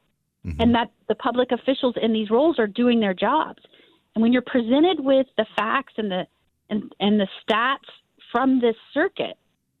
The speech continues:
Speaker 2: and the positions and the policy, the practices that she had implemented, the frustration of law enforcement, the,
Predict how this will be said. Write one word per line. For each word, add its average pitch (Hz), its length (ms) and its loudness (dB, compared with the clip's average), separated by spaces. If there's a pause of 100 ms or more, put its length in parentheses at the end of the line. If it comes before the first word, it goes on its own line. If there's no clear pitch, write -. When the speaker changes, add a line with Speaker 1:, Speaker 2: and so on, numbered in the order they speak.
Speaker 2:
and 240 100 0
the 214 80 0
positions 247 760 0
and 196 100 -6
the 165 60 -4
policy, 269 340 -2 (160)
the 208 120 0
practices 269 800 0 (500)
that 214 120 0 (120)
she 262 180 2
had 214 220 -4
implemented, 185 720 0 (340)
the 196 140 -2
frustration 269 600 0
of 233 100 0
law 220 220 0
enforcement, 277 500 0 (340)
the, 202 120 0